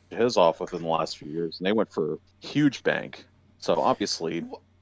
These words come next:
Speaker 2: again,
Speaker 1: you know,
Speaker 2: that's David
Speaker 1: there's a name
Speaker 2: Gilmour,
Speaker 1: attached
Speaker 2: though.
Speaker 1: to it, but the quality has to be there. Right.
Speaker 2: Yeah, like, I
Speaker 1: Yeah,
Speaker 2: mean
Speaker 1: there, there is a name that goes at-, yeah, there's, if it's a name that's attached to it, that immediately exponentially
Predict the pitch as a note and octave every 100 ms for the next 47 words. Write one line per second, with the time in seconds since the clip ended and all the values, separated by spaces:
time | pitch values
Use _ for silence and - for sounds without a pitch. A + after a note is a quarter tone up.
0 | _ A#3+ A#3 A3+ A3 G#3+ B3 A3+ F3+ -
1 | F3 F3+ B2+ A2+ - - F#2 F#2 - -
2 | - D#3 D#3+ G2+ F2+ - F2 D#2 D2 _
3 | _ _ _ _ - - - - _ _
4 | _ _ _ _ _ _ _ _ _ A3
5 | B3+ G#3+ F3+ F#3+ F3+ - - - G2 D3
6 | C3+ C3+ D#3+ D3 C3+ A#2 G2+ G2 F2 -
7 | F2 - F#2+ F#2 F2+ E2+ - - - D#2+
8 | G#2 F2+ G2+ - A2+ C3 B2 D3 B2+ A#2
9 | G#2+ G2 G#2+ G2+ E2+ - G#2 F2 F#2 F2+
10 | F2+ F2 F2 D#2+ E2+ - - - - F#2
11 | - G2+ E2 E2 F2